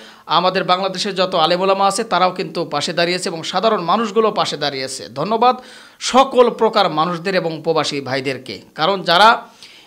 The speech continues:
এই ব্যারিস্টার সুমনের কাছে সত্তর লক্ষ টাকা মাত্র এক রাত্রের ভিতরে জোগাড় করেছে, বা এগুলো কিন্তু ব্যারিস্টার সুমন একাই দেয়নি, তার প্রচেষ্টায় সাধারণ মানুষগুলো কিন্তু,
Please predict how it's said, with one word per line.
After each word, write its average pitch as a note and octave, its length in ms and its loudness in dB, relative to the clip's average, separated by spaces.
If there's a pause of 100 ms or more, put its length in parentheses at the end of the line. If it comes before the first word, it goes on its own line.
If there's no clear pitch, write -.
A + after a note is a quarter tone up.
(100)
এই F3 100 -4
ব্যারিস্টার A3 460 -2
সুমনের A3+ 260 -2
কাছে A3 180 -2
সত্তর A3 420 -2
লক্ষ F#3+ 220 0 (140)
টাকা G3 160 -2
মাত্র F3 280 -2
এক F3 240 2 (100)
রাত্রের E3 360 -4
ভিতরে F3 260 -4
জোগাড় D#3+ 320 0
করেছে, F#3+ 420 -2
বা F3 260 0
এগুলো F#3 280 -2
কিন্তু G3+ 300 -6 (640)
ব্যারিস্টার F3 280 -4
সুমন F#3 240 -4
একাই F3+ 280 0
দেয়নি, C#3 380 -2 (140)
তার D3+ 140 -2
প্রচেষ্টায় G3 580 0
সাধারণ F#3+ 380 0 (100)
মানুষগুলো G3+ 400 -2
কিন্তু, G#3 340 -2